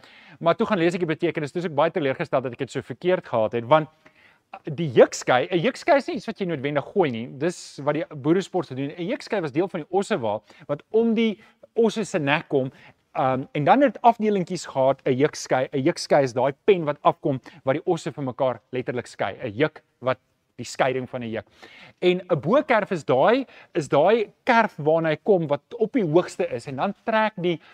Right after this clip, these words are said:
leerband om die osse nek op sy styfste. So wanneer jy sê iemand trek aan die bokerf, beteken dit hy kry eintlik swaar en hy is besig om te wurg. En, ehm, ons ken baie mense wat aan die bokerf trek op hierdie stadium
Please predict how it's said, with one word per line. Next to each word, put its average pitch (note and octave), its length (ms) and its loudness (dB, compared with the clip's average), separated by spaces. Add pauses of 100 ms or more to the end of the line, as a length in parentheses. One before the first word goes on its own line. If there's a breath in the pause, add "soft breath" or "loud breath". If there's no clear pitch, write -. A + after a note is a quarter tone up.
(100)
leerband D3 800 2
om D3 80 -4
die E3 160 -8
osse G3 280 0
nek C#3+ 300 -2
op F3+ 160 -4
sy D#3+ 160 -6
styfste. F#3 540 -4 (300 loud breath)
So G#3 100 -4
wanneer E4 200 -2
jy E4+ 100 4
sê - 220 -6
iemand C4 320 0 (240 loud breath)
trek A#3+ 240 0
aan G#3 60 0
die F3+ 100 0
bokerf, E3+ 500 2
beteken F3 360 -4
dit D3 120 -6
hy B2 80 -4
kry F#3+ 180 -2
eintlik F3+ 240 -4
swaar E3 260 -4
en C#3 60 -4
hy B2+ 60 -2
is C#3+ 100 -4
besig C3+ 280 -4
om D3 120 -8
te A#2+ 120 -4
wurg. G2+ 280 -8 (380 loud breath)
En, C#3+ 260 0
ehm, C#3 220 2 (120)
ons F#3 180 0
ken G3+ 160 2
baie F#3+ 200 6
mense G3 300 -2
wat F3 140 0
aan F3 60 -2
die D#3+ 80 -2
bokerf E3+ 400 0
trek E3 260 2
op C#3+ 100 -4
hierdie F#3 240 2
stadium E3 520 2